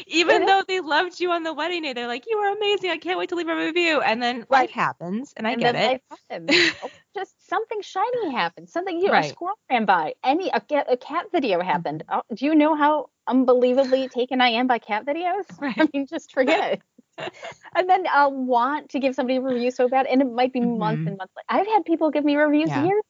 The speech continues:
Speaker 2: later.
Speaker 1: Yeah.
Speaker 2: And that's fantastic, and I love that, but it's just also, you know, it's just hard. It's hard to always, you know, get reviews from everybody.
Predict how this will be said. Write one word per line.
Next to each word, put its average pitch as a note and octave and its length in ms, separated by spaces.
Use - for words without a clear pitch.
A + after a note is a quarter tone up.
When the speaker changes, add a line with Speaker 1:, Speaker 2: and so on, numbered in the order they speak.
Speaker 2:
later. G3 360
Speaker 1:
Yeah. D3+ 260
Speaker 2:
And A3 320
that's A3+ 360
fantastic, G3+ 840
and F#3 120
I F#3 80
love G3 360
that, E3 280
but F3 140
it's F3+ 160
just F#3+ 200
also, F3+ 580
you F#3+ 100
know, D#3+ 160
it's - 200
just D#4+ 160
hard. E3 320
It's B3+ 140
hard A3+ 220
to A3+ 100
always, E3+ 260
you F#3+ 100
know, D#3+ 180
get G3 180
reviews F3 380
from D#3 240
everybody. E3 500